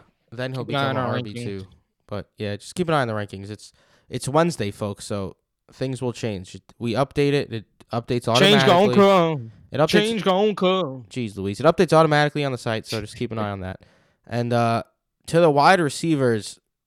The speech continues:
Speaker 1: at this point, I don't know how you could feel comfortable even considering starting any of the receivers. Even if Alshon Jeffrey comes back this week, like, this dude hasn't scored. He's basically Allen Robinson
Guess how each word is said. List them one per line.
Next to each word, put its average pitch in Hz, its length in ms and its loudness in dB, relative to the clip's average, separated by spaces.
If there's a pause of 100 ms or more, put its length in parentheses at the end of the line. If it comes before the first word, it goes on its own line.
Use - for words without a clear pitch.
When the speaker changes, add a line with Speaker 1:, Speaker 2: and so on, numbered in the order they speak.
(160)
Speaker 1:
at 127 120 -8
this 170 140 -4
point, 175 280 0 (1300)
I 127 60 -6
don't 143 80 -4
know 147 100 -2
how 139 100 0
you 139 140 0
could 127 100 -6
feel 127 140 -4
comfortable 120 560 -6 (500)
even 127 240 -4
considering 117 580 -4
starting 104 440 -6
any 117 220 -4
of 95 40 -6
the 101 60 -6
receivers. 101 500 -8
Even 113 360 -8 (480)
if - 100 -10
Alshon 131 380 0
Jeffrey 151 340 -4
comes 160 240 -6
back 156 340 0
this 160 220 -6
week, 170 380 -4 (680)
like, 123 380 -4 (720)
this 131 160 -6
dude 151 200 -2
hasn't 139 280 -4
scored. 131 420 0 (680)
He's 165 260 -6
basically 170 420 2
Allen 147 320 4
Robinson 131 800 0